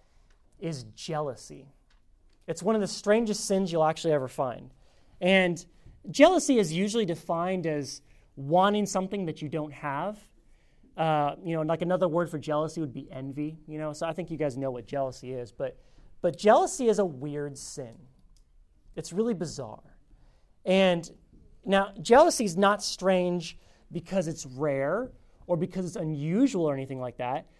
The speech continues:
Uh, it's actually quite common. People get jealous all the time. Uh, but everybody, even though everybody gets jealous, jealousy is a weird sin. And it's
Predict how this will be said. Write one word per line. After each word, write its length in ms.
Uh, 280
it's 120
actually 220
quite 260
common. 400
People 300
get 180
jealous 380
all 100
the 60
time. 480
Uh, 300
but 340
everybody, 720
even 300
though 100
everybody 360
gets 220
jealous, 600
jealousy 600
is 460
a 80
weird 460
sin. 380
And 480
it's 180